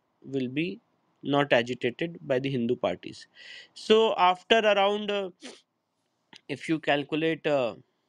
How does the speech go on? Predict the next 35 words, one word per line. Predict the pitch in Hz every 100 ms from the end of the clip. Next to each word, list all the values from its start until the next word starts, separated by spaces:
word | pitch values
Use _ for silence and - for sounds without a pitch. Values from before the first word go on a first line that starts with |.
| _ _ _ _ -
I | 120
think, | - 135 131 123
uh, | 120 113 113 _ _ _ _ _ _ _ _
fifty-two | _ - 190 175 - 226 - 226
years, | 220 170 120 - - -
we | 156 180
challenged | 190 165 190 196 185
that | 175 165
compromise | 151 143 143 156 139 113 -
in | 147 147
the | 151 -
courts | 151 147
of | 151 135
law, | 143 135 156 _ _ _ _ _
saying | - - 208 226 226
that | 170 147 139 - _ _ _ _
first | 190 185 208
of | 196
all, | 190 190
this | 180 190
property | - 165 165 170 160
belongs | 185 160 147 147 165 -
to | 175
Shri | 165 165
Krishna | 156 165 -
Sha-, | 160 160 143 57 -
Kri-, | - 160 156
Shri | - 165
Krishna | - 160 170
Janmabhoomi | 160 156 156 175 165
Trust, | 147 127 - - _ _
which | 147 156 180
is | 185
still | - 196
functional, | - 151 135 - 165